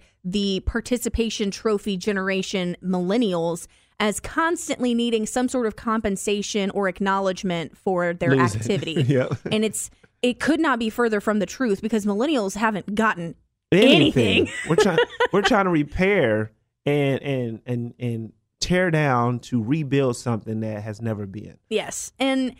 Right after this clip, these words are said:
Speaker 1: to see this party throw such a temper tantrum for not getting their way. And it's like,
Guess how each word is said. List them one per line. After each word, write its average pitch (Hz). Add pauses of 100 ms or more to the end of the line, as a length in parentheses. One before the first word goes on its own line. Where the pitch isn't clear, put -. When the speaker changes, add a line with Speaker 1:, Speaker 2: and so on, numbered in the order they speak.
(480)
Speaker 1:
to 285
see 302 (880)
this 247
party 262
throw 226
such 262
a 226
temper 311
tantrum 202
for 214
not 208
getting 220
their 180
way. 175
And 233
it's 214
like, 208